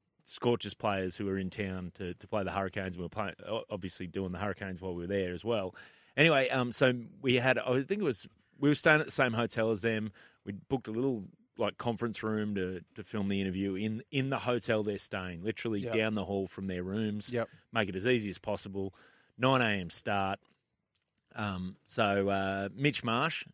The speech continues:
Speaker 1: is the other player we were interviewing. He's, he's rocked in early. He's ten to nine. He's there.
Speaker 2: Professional.
Speaker 1: "G'day, boys. How
Speaker 2: Yeah,
Speaker 1: are
Speaker 2: yeah,
Speaker 1: ya?"
Speaker 2: yeah.
Speaker 1: Good.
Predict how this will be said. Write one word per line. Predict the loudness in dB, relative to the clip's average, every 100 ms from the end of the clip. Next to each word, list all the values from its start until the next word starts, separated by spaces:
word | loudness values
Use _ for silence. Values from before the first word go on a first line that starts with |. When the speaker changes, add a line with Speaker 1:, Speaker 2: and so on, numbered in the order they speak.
| _ -12
Speaker 1:
is | -10 -4
the | -2
other | -2 -4
player | -4 -2 -2
we | -2
were | -2 -4
interviewing. | -4 -4 -6 -2
He's, | 0 0 -2 -8
he's | -6 -4
rocked | -4 -6 -10
in | -10
early. | -8 -10 -10
He's | -12 -14 _
ten | -4 -2
to | -2
nine. | -4 -4 -6
He's | -6 0
there. | 2
Speaker 2:
Professional. | 2 -2 0
Speaker 1:
"G'day, | 2 2 -2
boys. | -2 -2 -2
How | -2
Speaker 2:
Yeah, | 2 2
Speaker 1:
are | 4
Speaker 2:
yeah, | 2
Speaker 1:
ya?" |
Speaker 2:
yeah. | 0 -4 -10 -20 -8
Speaker 1:
Good. | 2 4 4